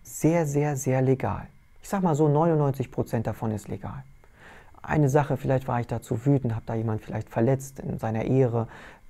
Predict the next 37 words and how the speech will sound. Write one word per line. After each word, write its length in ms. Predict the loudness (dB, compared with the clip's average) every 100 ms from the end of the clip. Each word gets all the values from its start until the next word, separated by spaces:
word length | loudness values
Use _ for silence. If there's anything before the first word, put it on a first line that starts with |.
| -4
ne, 140 | -2
das 140 | -2 -2
nennt 140 | -2
man 100 | -2
dann 160 | -2 0
Beleidigung 600 | 2 4 4 4 2 0
und 120 | -2
so, 220 | -2 -4 -6 -20 -20 -2
äh, 180 | 2 2
muss 400 | 2 4 4 4
rauszensiert 640 | 2 2 2 0 2 0 0
werden, 200 | 0 0
muss 160 | -2
ich 100 | -6
korrigieren, 560 | -6 -4 -6 -8 -8 -6
ja. 200 | -6 -8 -16 -20 -20 -20 -20 -20 -14 -6
Aber 280 | -4 -4 -8 -16
es 140 | -8
gibt 160 | -4 -2
auch 160 | -2
Videos, 300 | -2 -2 -2
wo 40 | -6
alles 340 | -2 -2 -2
legal 420 | -4 -4 -6 -8
ist, 160 | -10 -8
alles 260 | -6 -6 -10
ist 160 | -6
richtig. 440 | -6 -6 -12 -12 -20 -20 -18 -14 0
Und 120 | 4
diese 220 | 6 6
Videos 380 | 6 4 2 -2
werden 200 | -6 -4
aber 140 | -2 -2
jetzt 280 | -2 -2
in 80 | -4
Deutschland 560 | -2 -4 -4 -6 -6 -4
proaktiv, 760 | 4 4 4 -2 -6 -8 -8